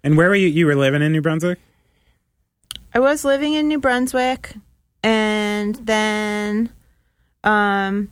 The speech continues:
Speaker 2: there's, like, a couple years in there, like, where I was, uh, sometimes living in New Brunswick, and then we would be on tour so much that I would just go and stay in Westfield with John
Speaker 1: Right.
Speaker 2: or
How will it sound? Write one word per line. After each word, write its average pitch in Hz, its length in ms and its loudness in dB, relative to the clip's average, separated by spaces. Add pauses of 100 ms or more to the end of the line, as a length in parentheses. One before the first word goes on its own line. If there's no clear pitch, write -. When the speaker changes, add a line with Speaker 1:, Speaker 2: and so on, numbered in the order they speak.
(120)
Speaker 2:
there's, 294 220 0
like, 370 120 -4
a 349 120 -2
couple 311 320 -2
years 277 400 0
in 269 120 0
there, 269 680 0 (2000)
like, 233 520 0
where 226 540 2
I 208 200 2
was, 220 600 -2 (220)
uh, 214 100 0 (100)
sometimes 359 720 -2
living 381 280 0
in 370 80 -2
New 370 100 -2
Brunswick, 370 480 0
and 240 180 2
then 233 540 -2 (320)
we 233 160 0
would 233 160 2
be 226 140 2
on 220 160 0
tour 220 240 0
so 214 160 0
much 208 240 0
that 196 160 0
I 190 160 2
would 190 520 -2
just 202 240 -2
go 190 180 -2
and 196 120 -4
stay 196 300 -2
in 185 120 -4
Westfield 190 460 -2
with 190 140 -4
John 220 680 -2
Speaker 1:
Right. 208 120 -2
Speaker 2:
or 190 560 0